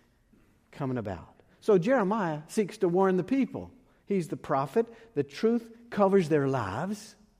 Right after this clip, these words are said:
They're to be preservers of the truth, but you would never know it by the way they were living, according to Jeremiah.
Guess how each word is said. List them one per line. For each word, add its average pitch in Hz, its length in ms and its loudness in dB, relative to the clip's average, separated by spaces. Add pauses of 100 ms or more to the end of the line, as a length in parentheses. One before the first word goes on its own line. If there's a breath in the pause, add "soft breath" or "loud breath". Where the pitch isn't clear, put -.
(400)
They're 190 140 4
to 180 80 4
be 180 120 2
preservers 160 680 2
of 143 220 -2
the 123 100 -4
truth, 156 560 2 (420 loud breath)
but 147 160 -4
you 254 80 -2
would 151 120 2
never 214 340 2
know 226 300 2
it 135 140 -4
by 151 120 0
the 139 120 -4
way 143 180 0
they 135 160 -2
were 131 140 -4
living, 196 420 0
according 127 340 -4
to 110 60 -6
Jeremiah. 120 720 -6